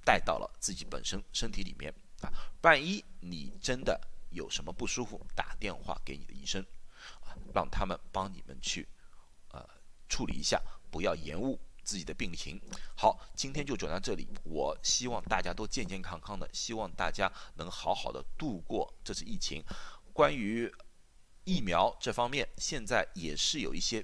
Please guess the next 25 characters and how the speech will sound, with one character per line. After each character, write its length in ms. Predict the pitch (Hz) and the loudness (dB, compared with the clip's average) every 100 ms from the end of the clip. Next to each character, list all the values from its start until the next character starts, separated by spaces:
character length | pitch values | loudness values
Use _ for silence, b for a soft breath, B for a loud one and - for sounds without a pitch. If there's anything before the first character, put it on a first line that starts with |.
| - | -4
比 80 | - | 0
较 180 | 107 | 0
好 220 | 101 - - | 2 0 -2
的 100 | - | -2
消 220 | 127 117 | 2 2
息， 240 | - - B B B | 0 -2 B B B
像 360 | - 117 92 92 | 0 2 2 0
牛 160 | 107 | -2
津 180 | 131 147 | -2 -2
大 200 | 143 117 | 0 2
学 200 | - 90 | 0 -2
的 160 | 95 90 | -2 -2
那 80 | |
个 120 | 98 85 | -4 -6
疫 160 | 113 | -6
苗 280 | 80 69 73 | -4 -4 -4
已 120 | - 76 | -6 -6
经 220 | 110 110 | -6 -4
进 200 | - 110 | -4 -4
入 100 | 98 | -2
了 100 | - | -2
三 240 | - 120 | -2 -2
期 160 | 120 104 | -2 -2
测 220 | - 104 | -2 0
试， 220 | - 104 | 0 2